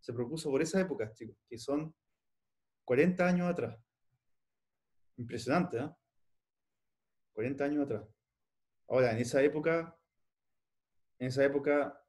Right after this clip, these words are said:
estaba como nicho, ray tracing. Era totalmente un nicho.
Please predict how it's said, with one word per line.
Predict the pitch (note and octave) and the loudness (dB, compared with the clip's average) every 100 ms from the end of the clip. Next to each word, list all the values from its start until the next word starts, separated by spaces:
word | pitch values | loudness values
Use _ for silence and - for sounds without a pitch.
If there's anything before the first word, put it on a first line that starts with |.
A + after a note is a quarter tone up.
| _ _ - | _ _ -20
estaba | - C3 C3 B2 A#2+ A#2+ A2+ A2+ | -6 0 2 2 2 0 0 -4
como | A2+ A2 | -6 -2
nicho, | F#3 G#3+ B2+ G2+ G2 | -2 -2 -4 -6 -6
ray | B2+ | -6
tracing. | B2+ D3 C3+ A2 G2+ - _ _ _ _ - | -2 0 0 -4 -12 -16 _ _ _ _ -4
Era | A#2 A#2 | 0 0
totalmente | A#2 B2+ D#3+ F3+ F3 | 0 0 0 0 -2
un | D#3+ | -2
nicho. | G3 F#3 G#2+ | -2 -2 -8